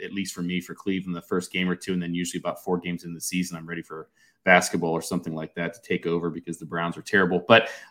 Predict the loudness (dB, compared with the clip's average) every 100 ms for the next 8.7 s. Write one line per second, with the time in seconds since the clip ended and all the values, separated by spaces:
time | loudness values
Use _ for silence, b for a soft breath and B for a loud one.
0 | 8 12 12 10 10 12 12 12 10 10
1 | 8 6 4 2 0 2 2 0 -2 4
2 | 4 4 0 -4 -4 -4 -6 -2 -2 2
3 | 6 6 4 -2 -4 -6 -8 -2 0 2
4 | 0 -2 -6 -8 -6 -6 -6 2 4 2
5 | -2 -2 0 0 -4 b b b _ -2
6 | -2 0 2 4 4 4 0 0 -4 -6
7 | -6 -6 -6 -6 -8 -6 -2 -2 0 0
8 | -2 -6 -6 -8 -10 -12 -12